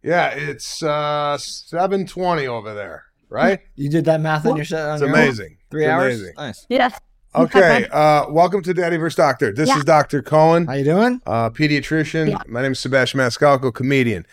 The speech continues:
Speaker 1: We understand that there's a lock on the kid's door. You're wondering if you could, should take it off. Is, what kind of lock we talking about?
Speaker 3: Hmm. All right. So, you know the,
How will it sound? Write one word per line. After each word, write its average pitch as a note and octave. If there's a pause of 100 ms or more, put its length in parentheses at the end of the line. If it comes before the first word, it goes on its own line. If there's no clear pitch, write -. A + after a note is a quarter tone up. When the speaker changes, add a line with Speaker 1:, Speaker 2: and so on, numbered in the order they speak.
(240)
Speaker 1:
We D3
understand E3 (280)
that B2+
there's C3+
a C3
lock D#3
on D3
the C#3+
kid's C#3
door. D3
You're C3+
wondering D3
if C#3
you C#3
could, A#2 (120)
should A#2
take D#3
it C#3+
off. D3+
Is, C3+
what D3
kind G3+
of D#3+
lock E3+
we D3+
talking D3
about? F#2+ (140)
Speaker 3:
Hmm. A#3 (1120)
All E4
right. G#3 (180)
So, D#4+ (160)
you D4+
know G4
the, C#4+